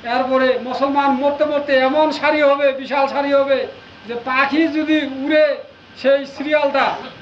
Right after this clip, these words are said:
লাশের স্তূপটাকে পার হতে চায়, পাখি উঠতে উঠতে প-, মরে পড়ে যাবে। এত বিশাল মানুষের সারি হবে মৃত্যুর এই মালহামা যুদ্ধে। এরপরে কাফেরেরা মারা যাবে। মালহামা যুদ্ধ,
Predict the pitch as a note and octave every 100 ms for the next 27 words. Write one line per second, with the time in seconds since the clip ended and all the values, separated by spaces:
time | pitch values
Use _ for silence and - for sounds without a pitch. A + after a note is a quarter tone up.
0 | A3 B3+ B3+ C#4 C#4 C#4 - D#4 D4+ C#4+
1 | C#4 C4+ C4+ C#4 C4 C4 C4+ C4 A#3+ -
2 | - - - B3 B3 C#4+ C#4 C#4+ - C#4+
3 | C#4 C#4+ C#4 C4+ B3+ B3 C4 B3+ A#3+ A3
4 | F#3+ D#3+ - - - A3+ C4 B3 C4 A#3
5 | C4+ C4 - - - - G#3+ C4 B3+ C4
6 | B3 - B3+ C4 B3+ B3 C4+ C4+ C4+ B3+
7 | - - - - - - - - - -
8 | - - C#4 B3+ A#3 B3 A#3 B3 B3+ A#3
9 | G#3 A3 G3 - - - A3+ A#3 C4 B3
10 | A3+ B3+ C4+ C4 B3 B3 B3 A#3+ A#3 B3
11 | C#4 - E4 - C4+ A#3 G#3+ A#3+ A#3+ A#3
12 | G3+ B3